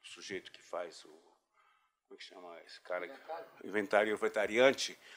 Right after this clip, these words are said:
Speaker 1: e foi eu que consegui recursos pra pagar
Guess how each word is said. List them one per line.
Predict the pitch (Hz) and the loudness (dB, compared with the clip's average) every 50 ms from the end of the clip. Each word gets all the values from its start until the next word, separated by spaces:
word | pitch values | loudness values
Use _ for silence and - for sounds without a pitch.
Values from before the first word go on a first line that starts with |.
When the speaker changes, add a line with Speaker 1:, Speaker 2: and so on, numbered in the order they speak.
| - - - | -20 -20 -20
Speaker 1:
e | 120 | -14
foi | - - 143 131 131 | -6 -2 2 6 8
eu | 139 156 151 | 8 8 8
que | 151 | 6
consegui | 160 147 - - 131 113 107 123 127 127 - - - - - - | -4 -4 -4 -4 -6 -4 -2 -2 -2 -4 -4 -12 -20 -20 -16 -8
recursos | - 123 117 - - - 135 180 202 185 - 170 143 | -2 -2 -2 -2 0 0 0 2 2 0 -2 -6 -6
pra | - - 127 | -6 -8 -6
pagar | - 123 110 95 92 95 101 113 123 151 - - - - - - _ | -6 -6 -6 -6 -2 0 2 2 2 0 -4 -8 -16 -20 -20 -20 _